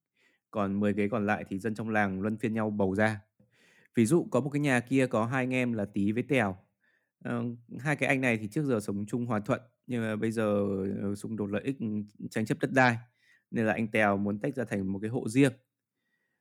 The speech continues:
Ờ, thì nếu mà ví dụ anh này muốn tách như vậy thì anh phải, đầu tiên anh phải xin phép năm cụ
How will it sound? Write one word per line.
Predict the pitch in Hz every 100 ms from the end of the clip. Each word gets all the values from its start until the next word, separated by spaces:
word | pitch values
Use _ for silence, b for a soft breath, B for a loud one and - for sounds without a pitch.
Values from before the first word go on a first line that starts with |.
| _ _ _
Ờ, | - 120 117 113 113 110
thì | 123
nếu | 117 120
mà | 156
ví | 120 120
dụ | 147
anh | 131
này | 123
muốn | 110 110
tách | 165 175
như | 139
vậy | 139 - _ _
thì | 110
anh | 98 117 113
phải, | 120 101
đầu | 98 104
tiên | 117 123
anh | - 120
phải | 131
xin | - 113
phép | 143 147
năm | 123 117 117
cụ | 127 -